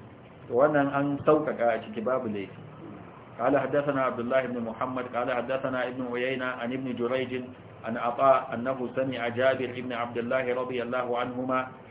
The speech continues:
نهى النبي صلى الله عليه وسلم عن المخابرة والمحاكلة وعن المزابنة وعن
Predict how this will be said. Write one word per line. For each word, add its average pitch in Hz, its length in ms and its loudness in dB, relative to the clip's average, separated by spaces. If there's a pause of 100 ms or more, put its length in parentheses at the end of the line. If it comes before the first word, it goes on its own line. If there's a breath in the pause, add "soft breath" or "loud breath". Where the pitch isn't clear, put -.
(340 loud breath)
نهى 135 240 4
النبي 131 500 -2
صلى 123 200 -2
الله 127 260 4 (100)
عليه 127 300 0
وسلم 127 460 -2
عن 123 220 -2
المخابرة 123 800 0
والمحاكلة 120 880 0
وعن 123 320 0
المزابنة 123 800 0
وعن 120 260 0